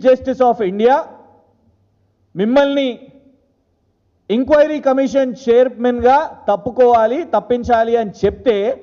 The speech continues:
ఇది చెత్తా చెదారమని ఎట్లా అంటారు? దేన్ని చెత్తా చెదారమన్నారు? ఈ కేసు చెత్తా చెదారమా? ఈ ఎంక్వైరీ కమిషన్ చెత్తా చెదారమా? సుప్రీంకోర్టు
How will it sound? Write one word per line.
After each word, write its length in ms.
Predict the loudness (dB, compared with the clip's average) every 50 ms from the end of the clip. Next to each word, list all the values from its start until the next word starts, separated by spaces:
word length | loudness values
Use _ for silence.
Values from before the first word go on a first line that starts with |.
| -16 -20 _ _ _ _ _ -12 -10
ఇది 140 | -8 -8 -6 -6 -6
చెత్తా 280 | -8 -4 0 0 0 2 0
చెదారమని 480 | 0 0 0 0 0 0 -2 -2 -4 -4
ఎట్లా 180 | -4 -2 -2 0
అంటారు? 240 | 0 0 -2 -4 -4 -4 -4
దేన్ని 260 | -2 -2 -2 -4 -4 -2 -4
చెత్తా 200 | -2 -2 -2 -2 0 0
చెదారమన్నారు? 580 | 0 2 2 2 2 0 -2 -2 -2 -4 -4 -4 -4 -4
ఈ 40 | -4 -2 -2
కేసు 280 | -2 0 0 0 -2 -4 -6 -4
చెత్తా 240 | -4 -2 0 -2 -2 -2
చెదారమా? 420 | -2 -2 -2 0 0 0 -2 -2 -2 -2 -4 -8 -20 -20 _ _ _ _ _ _ _ -8 -4 -4
ఈ 40 | -4 -4 -4
ఎంక్వైరీ 500 | -8 -6 0 0 2 2 2 0 -2 -6 -4 -4
కమిషన్ 420 | -4 -2 -2 0 0 0 0 0 -4
చెత్తా 240 | -4 -4 0 -2 -2 0 -2
చెదారమా? 420 | -2 -2 0 0 0 0 0 -2 -2 -4 -8 -18 -20 _ _ _ _ _ _ _ -6
సుప్రీంకోర్టు 600 | -4 -2 -2 0 -2 -2 0 2 2 2 2 0